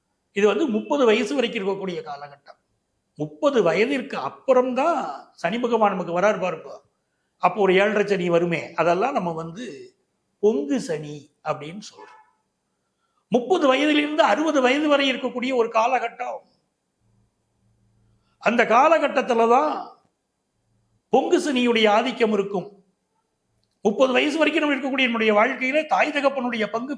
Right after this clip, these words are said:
மிகப்பெரிய பங்காக இருக்கு. முப்பது வயதிற்கு பிறகு நம்முடைய வாழ்க்கையில நம்ம பெரும்பாலான விஷயங்களை நாம தான் நிர்ணயிக்கிறோம். நமக்கென்று ஒரு குடும்பம் அமைந்து நமக்கு என்று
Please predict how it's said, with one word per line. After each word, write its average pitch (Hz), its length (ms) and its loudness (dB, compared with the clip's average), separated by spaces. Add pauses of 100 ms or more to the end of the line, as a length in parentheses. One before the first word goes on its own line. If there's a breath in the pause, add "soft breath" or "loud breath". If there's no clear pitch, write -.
மிகப்பெரிய 285 500 -2
பங்காக 233 400 -2
இருக்கு. 196 280 -16 (1200)
முப்பது 240 360 0
வயதிற்கு 285 880 0
பிறகு 302 440 2
நம்முடைய 247 380 0
வாழ்க்கையில 302 500 2
நம்ம 226 200 -2
பெரும்பாலான 285 720 2
விஷயங்களை 262 440 -8
நாம 233 300 -2
தான் 269 180 -2
நிர்ணயிக்கிறோம். 220 640 -10 (1160)
நமக்கென்று 294 520 2
ஒரு 247 200 2
குடும்பம் 269 440 0 (420)
அமைந்து 240 440 0 (920)
நமக்கு 254 380 2
என்று 285 200 0